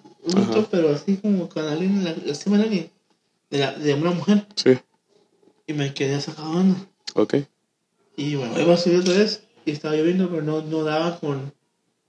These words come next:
Speaker 1: con dónde era. Cuando ya veo, veo así que,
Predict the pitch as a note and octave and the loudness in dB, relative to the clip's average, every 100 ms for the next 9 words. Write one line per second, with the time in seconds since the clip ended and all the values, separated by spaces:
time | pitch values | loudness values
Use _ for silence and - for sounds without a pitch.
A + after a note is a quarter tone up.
0 | _ _ - C#3+ D3 F3+ E3 - C3+ C3 | _ _ -8 -4 -2 -2 -2 -6 -8 -8
1 | B2+ B2 C3 C#3 F3+ F3+ - - C#3 D3+ | -10 -12 -6 0 0 0 -4 -10 -4 -2
2 | E3 E3 D3+ E3 - D#3+ D#3 D#3 | 0 -2 -4 -8 -6 -6 -6 -8